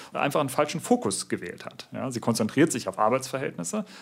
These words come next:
obwohl wir faktisch feststellen müssen, dass die Ungleichheit wesentlich dadurch bedingt ist, welche Vermögensbestände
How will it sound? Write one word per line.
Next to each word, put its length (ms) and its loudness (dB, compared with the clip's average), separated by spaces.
obwohl 200 0
wir 80 2
faktisch 440 -2
feststellen 420 -4
müssen, 220 -8
dass 80 -10
die 100 -10
Ungleichheit 600 0
wesentlich 380 2
dadurch 340 2
bedingt 340 -2
ist, 220 -2
welche 300 4
Vermögensbestände 1040 4